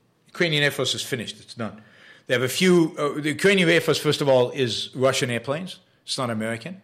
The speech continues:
Uh, and the Ukrainian Air Force is finished because the, the airports are being wiped out. So as far as I can tell,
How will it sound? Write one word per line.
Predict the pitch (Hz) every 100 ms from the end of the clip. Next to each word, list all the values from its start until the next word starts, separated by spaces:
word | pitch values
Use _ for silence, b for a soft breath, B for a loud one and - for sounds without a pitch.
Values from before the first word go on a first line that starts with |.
| b b b b b b -
Uh, | 127 127
and | 135
the | 139
Ukrainian | 147 151 147
Air | 139
Force | 156 143
is | 160
finished | 269 214 -
because | 139 123 120 -
the, | 147 131
the | 135 135
airports | 139 139 123
are | 120
being | 120 110
wiped | 113 110
out. | 104 90 -
So | 113 104 B B B B
as | -
far | - 175 165
as | 165
I | 156
can | 156 127
tell, | - 143 139 123